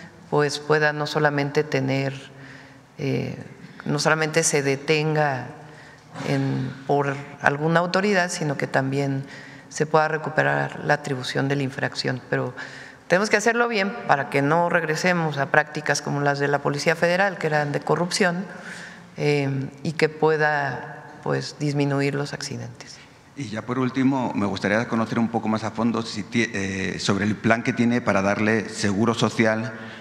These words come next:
Speaker 2: a los trabajadores de aplicaciones e incluso si esto afectaría también a, a aquellas personas que trabajan en ventas por catálogo.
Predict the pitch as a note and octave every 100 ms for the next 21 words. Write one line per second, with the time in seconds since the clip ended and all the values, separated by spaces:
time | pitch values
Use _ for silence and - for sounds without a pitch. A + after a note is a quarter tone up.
0 | - - - F#2 F2+ F2+ F2+ F#2 G2 -
1 | G2 G2+ G#2 G#2 A2 G#2 G2+ G2+ - A2
2 | A#2 A#2 - G#2 G2+ A2 A2 A2 G#2+ A#2+
3 | B2+ - A2 G2+ - G#2 G#2 A#2 A2+ G#2+
4 | G#2+ A#2 - - - - - - - -
5 | G2 F#2 F2+ F2+ - G#2 G2+ G#2 A2+ -
6 | B2 A#2 A2+ - F#2 F#2 G2+ - G#2+ G#2
7 | G#2 G2+ G2+ F#2 F2+ G#2 G#2+ G#2 G#2 F#2
8 | F#2+ F2+ D#2+